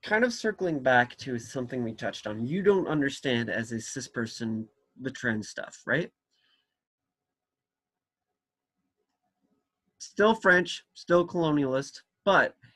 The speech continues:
you know déjà vu, right? You know the term? In a broad sense, or in a, in a, like, a psych-, psychological sense,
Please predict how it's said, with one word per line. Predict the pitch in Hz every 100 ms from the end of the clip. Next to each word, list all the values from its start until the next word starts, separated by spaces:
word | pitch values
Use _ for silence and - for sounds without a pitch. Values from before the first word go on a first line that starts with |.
| _ _ _ _
you | -
know | 190 233
déjà | 208 190 165 127
vu, | 110 104
right? | 110 160 - - _ _ _ _ _ _ _ _ -
You | 147
know | 180
the | 175
term? | 175 202 233 _ _ _ _ _ _ _ _ _ _ _ _ _ _ _ _ _ _ _ _ -
In | 160
a | 170 156
broad | 123 135 147 170 202 226 247 262 202
sense, | - - 90 85 - - - _ _ _ _ _
or | 143 147 156
in | 151
a, | 139
in | 123 139
a, |
like, | 127 127
a | 120
psych-, | - 165 156 - - _ -
psychological | - 147 135 123 117 113
sense, | - - - -